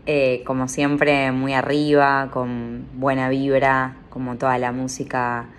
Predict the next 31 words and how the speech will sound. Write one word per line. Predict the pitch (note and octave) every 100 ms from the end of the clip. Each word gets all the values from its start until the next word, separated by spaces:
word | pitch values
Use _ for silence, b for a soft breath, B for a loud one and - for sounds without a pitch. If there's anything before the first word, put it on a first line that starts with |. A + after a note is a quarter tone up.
| B B
de | C3+ C#3
R | B2+ C#3 C3+
C | C3+
C. | - D3 D#3 E3 -
Pero, | C#3 C3+ C3+ B B B -
bueno, | A3+ G3
de | F#3+ G3
paso | A#3+ C#4 A#3+ G3+
quería | E3+ G3 G#3+
agradecerles | G#3+ F3 D#3+ D#3+ F3+ F3 D#3+ E3+ F#3+ -
a | C3+ B2+ A#2+ A#2+
todo | - D3
el | C#3+
equipo | C#3+ D#3 D#3 D3+ C#3+ C#3+ C3+
que |
hace | B2+ B2 -
R | B2+ B2+ B2+
C | C3
C | C3+ C3
Radio | C3 C3+ C3+ C3+ C3 C3 B2+
por, | B2+ B2 A#2+ A#2 B B B B B B - -
por | E3
toda | G#3 A3
la | F3+
ayuda | - G3 F#3+ F#3 F3
que | D#3+
me | C#3+ C#3+
dieron, | D3+ D#3 D#3 D3+ D3+
por | D3 C#3
el | C3
sostén, | - C3+ - D3 C#3+ C#3+ C#3+ C#3